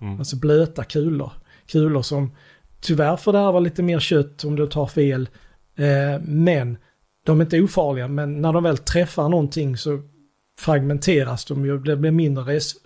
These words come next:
Speaker 2: restvikt, de far inte iväg så långt, va?
Speaker 1: Nej.
Speaker 2: Långt ifrån det ofarliga, men jag känner mig ändå lite tryggare med dem jag gör med de här hårda, eh,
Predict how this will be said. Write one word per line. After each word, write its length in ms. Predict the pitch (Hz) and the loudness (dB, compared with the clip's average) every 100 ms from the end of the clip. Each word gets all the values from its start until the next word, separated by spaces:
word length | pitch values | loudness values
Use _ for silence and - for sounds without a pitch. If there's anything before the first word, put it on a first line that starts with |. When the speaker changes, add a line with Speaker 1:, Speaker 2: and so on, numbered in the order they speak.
| 156 | -4
Speaker 2:
restvikt, 420 | 156 - 143 - | -4 -4 -8 -6
de 120 | 139 | -6
far 220 | - 151 | -4 -2
inte 160 | 160 160 | -2 -4
iväg 300 | 139 165 127 | -2 0 -2
så 160 | - 135 | -2 0
långt, 420 | 147 123 113 - | 0 -2 -6 -14
va? 100 | - | -12
Speaker 1:
Nej. 140 | 107 98 - - | -10 -10 -12 -4
Speaker 2:
Långt 280 | 170 180 180 | 0 2 2
ifrån 200 | 170 170 | 0 2
det 100 | 147 | 0
ofarliga, 460 | 147 160 135 127 131 | 0 0 0 -2 -2
men 140 | 147 | -2
jag 140 | 151 | -2
känner 240 | 143 160 156 | 0 -2 0
mig 140 | 160 | -2
ändå 160 | 175 160 | 0 0
lite 520 | 151 160 202 202 147 | 0 2 2 0 -4
tryggare 480 | - 170 165 160 156 | -6 -4 -4 -6 -6
med 120 | 156 | -4
dem 160 | 156 143 | -4 -4
jag 260 | 143 147 | -4 -6
gör 160 | 151 156 | -4 -4
med 120 | 143 | -4
de 100 | 143 | -4
här 80 | 147 | -4
hårda, 420 | 127 143 143 131 - - - - _ _ - | -2 -2 -2 -8 -10 -20 -20 -20 _ _ -6
eh, 380 | 139 131 131 | -4 -4 -8